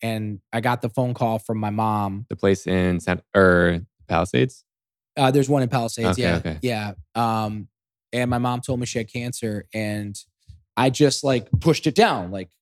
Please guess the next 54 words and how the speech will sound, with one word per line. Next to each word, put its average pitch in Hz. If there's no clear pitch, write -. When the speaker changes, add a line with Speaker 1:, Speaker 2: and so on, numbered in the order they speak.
Speaker 1:
w-, 98
we 110
do 147
as 101
men. 120
Like, 98
"Oh, 196
okay." 175
Um, 139
and 123
she's 135
like, 139
"Can 131
you 139
come, 131
can 127
you 127
come 139
visit 170
me?" 107
And, 117
uh, 107
I'm 127
like, 127
"Uh, -
I 185
don't 214
know. 214
I'll, 151
I'll, 185
I'll 190
call 202
you 208
soon." 143
And 123
I 123
got 131
off 127
the 120
phone 131
and 107
the -
Sean 120
guy 113
was 107
like, 113
"You 131
okay?" 143
And 180
I'm 127
like, 123
"Yeah, 254
I'm 123
fine." 107